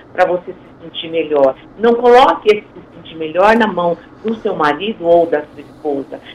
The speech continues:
né? Não faça dele o seu bode expiatório. Nesse momento,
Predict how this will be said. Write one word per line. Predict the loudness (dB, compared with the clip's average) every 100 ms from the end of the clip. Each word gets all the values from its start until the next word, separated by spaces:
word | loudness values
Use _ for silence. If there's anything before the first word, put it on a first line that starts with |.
| -2
né? | 0 2
Não | 4 4 4 2
faça | 4 4 0 -6
dele | -4 0 2 2
o | -2
seu | -4
bode | 2 6 6 4 -2
expiatório. | -8 -8 -6 0 0 0 -4 -20 -20 -20 -8 4
Nesse | 4 4
momento, | -4 -4 0 2 2 -2 -6